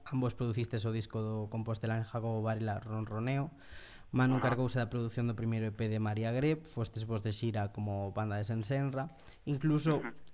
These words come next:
Speaker 1: dentro da propia cidade buscades crear lazos con xente que marchou con outros galegos emigrados, ou?
Speaker 2: Bueno, é algo que,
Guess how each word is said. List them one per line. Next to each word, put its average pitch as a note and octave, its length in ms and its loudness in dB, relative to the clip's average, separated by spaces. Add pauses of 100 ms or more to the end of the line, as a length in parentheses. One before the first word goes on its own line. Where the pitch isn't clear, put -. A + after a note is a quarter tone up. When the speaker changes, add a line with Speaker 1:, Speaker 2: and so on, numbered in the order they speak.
(120)
Speaker 1:
dentro E3 320 6
da F3+ 160 8
propia F3+ 320 4
cidade E3 480 6
buscades D3+ 880 2
crear D3 240 4
lazos C#3 480 2
con C3+ 240 0
xente C3+ 300 0
que C3 100 0
marchou B2+ 480 0
con C3 160 2
outros B2+ 400 -6
galegos B2+ 640 2
emigrados, A#2+ 560 2
ou? A#2 400 -2 (1300)
Speaker 2:
Bueno, D3+ 320 8
é E3 80 10
algo D#3 380 8
que, B2 500 -4